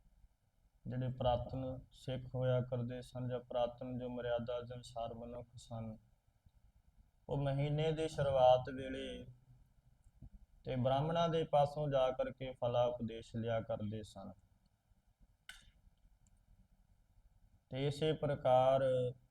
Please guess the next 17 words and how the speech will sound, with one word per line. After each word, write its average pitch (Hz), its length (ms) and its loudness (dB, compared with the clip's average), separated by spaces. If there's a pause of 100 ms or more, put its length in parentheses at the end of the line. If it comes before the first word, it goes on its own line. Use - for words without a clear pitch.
(680)
ਇੱਕ 127 180 -8
ਵਾਰੀ 139 360 4
ਸਤਿਗੁਰੂ 135 500 -2
ਸ੍ਰੀ 143 280 -6
ਗੁਰੂ 135 240 -4
ਅਰਜਨ 127 340 -2
ਸਾਹਿਬ 127 420 -2
ਜੀਆਂ 127 260 -2
ਦੇ 123 160 -4
ਪਾਸ 117 460 2
ਇੱਕ - 140 -12
ਬ੍ਰਾਹਮਣ 120 480 -4
ਆਇਆ। 120 400 0 (1900)
ਕਹਿਣ 151 240 2
ਲੱਗਿਆ, 147 320 6
"ਸਤਿਗੁਰੂ 143 500 0
ਜੀ, 143 500 -4